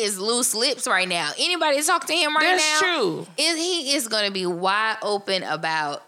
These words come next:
Speaker 2: Especially 'cause
Speaker 1: everything.
Speaker 2: she have her own podcast, so we might could book him. His loony ass.
Speaker 1: Well, you, and you know what? I thought he was working with her, um, and a part of, like, that Kiki T V, like, thing that she have. Like, I,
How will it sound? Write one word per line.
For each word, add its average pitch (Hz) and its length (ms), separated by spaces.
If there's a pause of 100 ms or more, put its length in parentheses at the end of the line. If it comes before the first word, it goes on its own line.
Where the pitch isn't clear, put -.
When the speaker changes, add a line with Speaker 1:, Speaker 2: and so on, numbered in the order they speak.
(120)
Speaker 2:
Especially 311 480
'cause 320 100
Speaker 1:
everything. 254 120
Speaker 2:
she 302 240
have 262 160
her 269 40 (140)
own 220 240
podcast, 208 500
so 214 140
we 294 100
might 262 240
could 220 160
book 220 160
him. 247 420 (160)
His 254 220
loony 190 540
ass. 165 540 (300)
Speaker 1:
Well, 349 120
you, 330 160
and 311 180
you 427 80
know 440 180
what? 480 260 (100)
I 539 160
thought 587 240
he 480 180
was 311 160
working 285 520
with 269 240
her, 254 640 (600)
um, 247 420
and 233 220
a 233 60
part 254 220
of, 240 100
like, 233 280
that 233 200
Kiki 247 460
T 254 240
V, 247 500
like, 214 280
thing 214 240
that 196 140
she 214 180
have. 175 360
Like, 170 260
I, 180 280